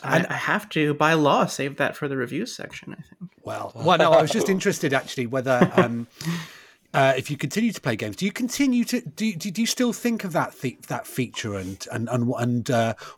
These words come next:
Speaker 2: wonder how some of these characters could survive some of what they're going through? I'm talking specifically about Resident Evil eight. Have you played that?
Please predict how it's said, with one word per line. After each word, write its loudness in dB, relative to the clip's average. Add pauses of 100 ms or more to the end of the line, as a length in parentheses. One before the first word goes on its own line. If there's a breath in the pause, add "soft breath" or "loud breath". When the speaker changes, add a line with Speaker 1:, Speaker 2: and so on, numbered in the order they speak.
Speaker 2:
wonder 2
how 2
some 0
of 0
these 0
characters -4
could -12
survive -2
some -4
of -8 (300 loud breath)
what 0
they're 4
going 2
through? -6 (520 loud breath)
I'm -2
talking 4
specifically 0
about 0
Resident -2
Evil -6
eight. -6
Have -6
you -4
played 0
that? 4